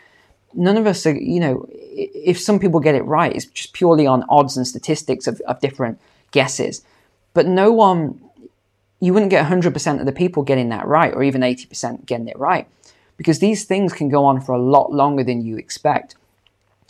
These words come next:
So even though I'm talking about Q three, Q four, you might start to see issues with asset prices. That's only based on right now. What about the T G A account? What if that changes? What about the reverse repos?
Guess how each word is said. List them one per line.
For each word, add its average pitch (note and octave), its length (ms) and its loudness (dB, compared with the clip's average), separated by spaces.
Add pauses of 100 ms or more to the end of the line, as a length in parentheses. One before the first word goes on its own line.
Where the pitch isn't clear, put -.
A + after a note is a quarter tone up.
So D#3+ 160 2
even F3+ 180 4
though D#3+ 100 6
I'm C#3 140 4
talking C3+ 320 0
about A2+ 260 -6
Q B2+ 280 -2
three, C#3+ 440 2
Q A#2+ 220 -6
four, C3 400 0 (260)
you C3+ 100 -2
might B2+ 240 0
start - 300 -2
to - 60 -10
see A#2+ 220 -6
issues D#3 360 -2
with A#2+ 80 -6
asset - 380 -4
prices. - 480 -6 (600)
That's G3 200 -4
only A#3 180 4
based D#3 300 2
on B2 140 -2
right G2+ 220 -4
now. D#3+ 400 -2
What D#3 280 4
about D#3 220 4
the D3 60 -4
T D3+ 240 -6
G C3+ 160 -4
A F3+ 140 2
account? B2+ 340 -6
What C#3 180 2
if C3 120 -4
that - 180 -2
changes? B2 440 -4
What D3 140 0
about C#3 200 2
the C3+ 60 -6
reverse C3+ 440 -2
repos? E3 560 -2